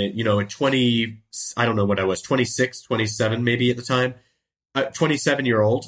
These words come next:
let's say, let's say twenty-six year old, um, didn't know, didn't have a degree because I hadn't finished school, uh, was bartending full time. And so I went back to my core beliefs and said,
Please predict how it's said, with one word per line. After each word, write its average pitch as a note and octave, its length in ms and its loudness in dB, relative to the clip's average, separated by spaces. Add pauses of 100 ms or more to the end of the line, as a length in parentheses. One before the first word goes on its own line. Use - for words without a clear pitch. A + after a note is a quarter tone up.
let's A#2+ 180 0
say, C3 200 0
let's C3 120 0
say E3 80 0
twenty-six C#3 460 0
year G#2 80 4
old, A2 180 2 (360)
um, A#2+ 480 2 (920)
didn't E3 260 0
know, E3+ 380 2
didn't E3 220 0
have F#3 160 2
a E3+ 40 2
degree C3 400 2
because - 280 -2
I B2 40 2
hadn't C#3+ 320 -2
finished B2 260 -2
school, G#2 400 -4 (400)
uh, A2+ 580 2
was B2+ 160 0
bartending D#3 480 2
full G#2 180 -2
time. G2 300 -2
And A#2 140 -8
so F#3 100 4
I F3+ 40 4
went A3 180 0
back F3 180 0
to F3 80 0
my D3 120 0
core F3+ 340 0
beliefs D3+ 460 0
and C3+ 100 -6
said, A#2+ 360 0